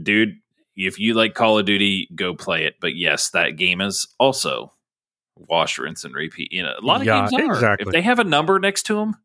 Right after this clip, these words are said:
Speaker 1: <laughs> they're more like the first. You know, it's crazy.
Speaker 2: Well, at least they haven't
Speaker 1: Weird.
Speaker 2: made two thousand forty-two of 'em, though.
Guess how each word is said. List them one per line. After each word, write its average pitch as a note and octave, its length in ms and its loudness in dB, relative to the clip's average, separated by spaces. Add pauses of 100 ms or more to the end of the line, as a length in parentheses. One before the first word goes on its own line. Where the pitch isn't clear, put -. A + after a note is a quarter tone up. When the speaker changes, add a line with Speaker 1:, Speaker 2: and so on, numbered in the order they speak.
Speaker 1:
<laughs> - 260 -20
they're F3+ 140 -4
more - 260 -10
like - 220 -10
the G3+ 100 -20
first. - 560 -14 (800)
You D3+ 200 -6
know, - 140 -12 (100)
it's - 120 -20
crazy. - 420 -6 (720)
Speaker 2:
Well, C#4 140 -8
at F#3+ 100 0
least F3 240 0
they D#3+ 120 4
haven't D3+ 180 4
Speaker 1:
Weird. B2+ 100 4
Speaker 2:
made C3 240 2
two D3+ 140 -2
thousand B2 640 2
forty-two B2 540 -4
of G2+ 100 -8
'em, G2 140 -14
though. G2 220 -16